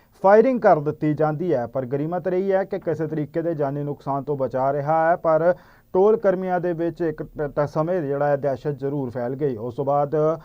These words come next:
ਨਜ਼ਦੀਕੀ ਪੁਲਿਸ ਨੂੰ ਸੰਪਰਕ ਕੀਤਾ ਜਾਂਦਾ ਹੈ। ਪੁਲਿਸ ਮੁਲਾਜ਼ਮ ਮੌਕੇ ਤੇ ਪਹੁੰਚਦੇ ਨੇ ਤੇ ਹੁਣ ਸੀ ਸੀ ਟੀ ਵੀ ਵੀਡੀਓ ਦੇ ਆਧਾਰ ਦੇ ਉੱਤੇ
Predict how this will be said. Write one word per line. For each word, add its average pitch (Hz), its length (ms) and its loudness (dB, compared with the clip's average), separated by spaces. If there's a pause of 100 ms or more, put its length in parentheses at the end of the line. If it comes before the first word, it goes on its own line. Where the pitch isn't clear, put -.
(300)
ਨਜ਼ਦੀਕੀ 143 480 -2
ਪੁਲਿਸ 180 340 -2
ਨੂੰ 180 220 -4
ਸੰਪਰਕ 151 420 -2
ਕੀਤਾ 165 300 -2
ਜਾਂਦਾ 160 360 2
ਹੈ। 175 80 2
ਪੁਲਿਸ 151 300 -4
ਮੁਲਾਜ਼ਮ 131 380 -2
ਮੌਕੇ 143 340 -4
ਤੇ 156 120 -4
ਪਹੁੰਚਦੇ 156 480 -6
ਨੇ 170 140 -6
ਤੇ 175 120 -6
ਹੁਣ 160 180 -4
ਸੀ 160 220 -6
ਸੀ 208 160 -4
ਟੀ 208 220 -2
ਵੀ 208 160 -2
ਵੀਡੀਓ 175 420 -2
ਦੇ 175 100 0
ਆਧਾਰ 160 340 2
ਦੇ 147 120 -2
ਉੱਤੇ 160 320 -2